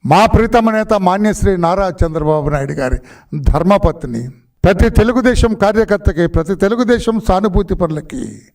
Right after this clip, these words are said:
అందరికి కూడా కోటి ముప్పై లక్షల మంది సభ్యత్వం ఉన్న ఈ పార్టీ కార్యకర్తలందరికీ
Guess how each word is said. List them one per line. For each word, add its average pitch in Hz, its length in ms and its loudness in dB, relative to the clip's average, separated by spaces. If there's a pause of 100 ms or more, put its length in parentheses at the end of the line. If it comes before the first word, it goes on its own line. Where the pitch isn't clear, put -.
(420)
అందరికి 262 480 2
కూడా 185 440 0 (360)
కోటి 214 500 2
ముప్పై 190 380 0
లక్షల 185 340 0
మంది 180 340 -2 (180)
సభ్యత్వం 214 680 2
ఉన్న 180 340 -2 (300)
ఈ 165 260 2
పార్టీ 170 560 0
కార్యకర్తలందరికీ 180 1400 -2